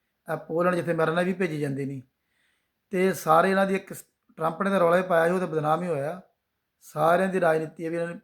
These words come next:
ਇਹਨਾਂ ਨੂੰ ਪਿੱਛੇ ਭੇਜੋ, ਕਿਉਂ ਰੱਖਣ? ਤੇ ਪਿੱਛੇ ਜਿਹੜੇ ਹਾਲਾਤ ਬਣਾ ਦਿੱਤੇ ਨੇ।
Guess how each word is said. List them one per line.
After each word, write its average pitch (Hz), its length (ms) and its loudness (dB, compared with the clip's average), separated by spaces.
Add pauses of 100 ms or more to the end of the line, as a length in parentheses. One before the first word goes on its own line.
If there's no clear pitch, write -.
(240)
ਇਹਨਾਂ 160 160 -8
ਨੂੰ 165 80 -8
ਪਿੱਛੇ - 280 -16
ਭੇਜੋ, 131 400 -8
ਕਿਉਂ 151 460 -8
ਰੱਖਣ? 139 300 -8 (720)
ਤੇ 175 100 -10
ਪਿੱਛੇ 180 360 -2
ਜਿਹੜੇ 208 140 4
ਹਾਲਾਤ 190 260 6
ਬਣਾ 156 220 0
ਦਿੱਤੇ 156 240 -8
ਨੇ। 151 160 -18